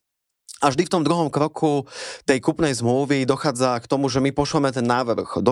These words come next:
mailu a dochádza k takému tomu pripomienkovaniu. Už, pripomienkovaniu, už na dohodnutých podmienkách, ktoré sú v kúpnej zmluve, ktoré sme si dohodli ústne. A, o,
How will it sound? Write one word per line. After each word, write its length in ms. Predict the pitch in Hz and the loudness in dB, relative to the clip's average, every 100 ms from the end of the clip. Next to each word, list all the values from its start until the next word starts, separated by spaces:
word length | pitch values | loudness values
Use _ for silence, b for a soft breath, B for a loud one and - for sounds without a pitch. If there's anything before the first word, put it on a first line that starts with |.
| 151 | 2
mailu 480 | 156 147 139 131 B B | 2 0 0 -2 B B
a 160 | - 120 | 0 0
dochádza 320 | - 131 127 | 0 -2 0
k 80 | 135 | -2
takému 320 | 131 131 117 | 0 -2 0
tomu 320 | 117 110 101 | 0 0 -2
pripomienkovaniu. 880 | - 110 123 110 101 98 85 85 - | -2 0 0 0 -2 -2 -2 -4 -2
Už, 240 | 139 131 - | -2 -2 -2
pripomienkovaniu, 960 | 135 120 127 117 107 113 117 120 120 113 B B B | -2 0 0 0 0 0 0 0 0 -2 B B B
už 240 | 165 156 | -2 0
na 80 | 143 | 0
dohodnutých 800 | 135 151 156 147 143 127 117 - | 0 0 0 -2 0 0 -2 -2
podmienkách, 880 | 135 135 139 135 - 123 113 107 - B B B | -2 0 -2 -2 0 0 0 -6 -12 B B B
ktoré 240 | - 123 | 0 0
sú 160 | 113 143 | 0 -2
v 160 | 120 - | -2 -2
kúpnej 560 | 139 131 117 107 104 | -2 0 0 2 0
zmluve, 480 | 101 113 131 151 185 | 0 0 0 0 -2
ktoré 240 | - 123 | -2 0
sme 80 | 127 | 0
si 80 | 123 | 0
dohodli 320 | 127 135 110 | 0 0 -2
ústne. 560 | - 110 - - 185 208 B B B B B B _ | -2 -2 -4 0 0 0 B B B B B B _
A, 400 | 117 117 113 117 - _ _ _ _ | 0 0 0 -2 -6 _ _ _ _
o, 380 | 104 110 110 | -2 0 0